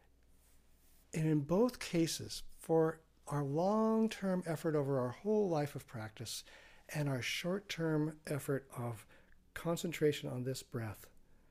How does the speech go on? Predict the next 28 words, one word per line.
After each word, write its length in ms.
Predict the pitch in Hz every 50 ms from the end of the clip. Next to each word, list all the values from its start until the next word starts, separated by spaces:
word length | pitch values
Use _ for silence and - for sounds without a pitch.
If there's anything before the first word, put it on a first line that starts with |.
| _ _ _ _ _ - - - - - _ -
it 240 | - 170 165 160 - -
really 300 | 151 156 180 202 226 226
comes 320 | 226 - 196 185 180 170
down 340 | - 151 139 135 139 143 147
to 360 | - - 139 131 120 123 123 - - - - - - _ _ -
the 100 | 170 147
same 400 | - - - 170 156 151 147 143
pattern. 640 | 143 - - 151 143 139 131 117 101 98 98 101 - _ _ _ _ - - - - - -
And 120 | - 165 175
that 160 | 185 175 -
pattern 320 | - 175 170 165 160 147
is 160 | 143 139 120
this. 340 | 135 135 110 104 - - - - - - - - - - - - -
In 140 | - 165 -
all 320 | - - 175 190 220 226
those 260 | 220 226 208 196 -
cases, 560 | - - 147 143 139 139 - 135 127 120 -
we 300 | - 165 143 143 147 151
begin 640 | 139 - 151 143 143 - - 170 185 214 226 233 220
with 220 | 208 196 - - - - -
effort 460 | 143 127 - - 117 123 - - - - - - - _ _ - - - - - _ _ _ _ _ _ _ _ - - - 151
and 120 | 143 139
we 120 | 135 135
relax 840 | 131 131 135 131 127 123 131 131 135 143 151 160 - - - - - -
into 340 | - 147 139 135 135 - - 143 - 135
ease. 440 | 123 113 107 98 98 101 - - - _ _ _ _ _ _ _ - _ _ _ - _ _ - _ _ _ _ _ _ _ - - _ _ _ _ _ _ _ _ _ _ _ _ _ _ _ _ - -
Effort 320 | - 143 - 196 202 202 -
first, 540 | - - 139 127 127 - - - - -